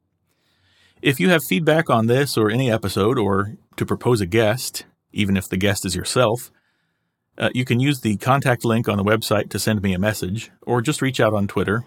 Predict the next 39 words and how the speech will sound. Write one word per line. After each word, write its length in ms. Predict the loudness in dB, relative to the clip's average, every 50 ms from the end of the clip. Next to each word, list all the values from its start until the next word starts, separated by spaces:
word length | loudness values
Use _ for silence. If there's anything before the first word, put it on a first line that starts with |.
| -6 -2
I'm 240 | 0 0 0 0 2 0
at 180 | 0 0 0
Thuris, 440 | 0 0 2 2 0 -2 -6 -12 -14 _ -6
and 180 | -4 -2 0 0
I'd 140 | 0 2
love 160 | 2 0 0 0
to 80 | 0
hear 140 | 0 0 0
from 180 | 0 -2 -4 -4
you. 180 | -6 -6 -10 -14 _ _ _ _ _ _ _ _ _ _ _ _ _ _ _ _ _ _ _ _ _ _ _ _ _ _ _ _ _ _ _ _ _ _ _ -4
I'm 140 | -2 -2 0
starting 320 | 2 2 2 4 4 2
Entangled 400 | 2 2 2 2 2 4 2 2
because 580 | 0 0 2 2 4 4 2 0 -2 -6 -10 -12 _ _ _ _ _ _ _ _ _ _ _ _ -2
I've 120 | 0 2
always 240 | 4 4 4 4 2
found 200 | 2 2 2 2
the 60 | 2
subject 380 | 0 0 -2 0 -2 -4 -4 -4
interesting. 540 | -6 -8 -8 -10 -10 -8 -8 -10 -10 -12 -14 -18 _ _ _ _ _ _ _ _ _ _ _ _ _ _ _ -2
An 100 | 0 0
example. 520 | 0 2 0 -2 -2 -4 -8 -10 -10 -10 _ _ _ _ _ _ _ _ _ _ _ _ _ _ _ _ _ _ _ _ _ _ _ _ _ _ _ _
My 120 | 0 0 2
father 260 | 4 4 4 4 4
once 200 | 4 2 2 2
told 200 | 2 2 2 4
me 100 | 2 2
about 200 | 2 2 2 2
a 40 | 0
printer 340 | 2 2 2 2 2 0 -2
he 160 | -2 -2 -2
had 100 | -2 -2
worked 240 | -2 -4 -4 -4 -6
for 400 | -4 -2 -2 -2 -4 -8 -12 _ -6
at 120 | -4 -2
a 60 | 0
newspaper 480 | 0 0 0 0 0 0 0 0 0 -2
in 80 | -2 -2
Oklahoma, 640 | -2 -2 -4 -2 -2 0 0 0 -2 -4 -10 -12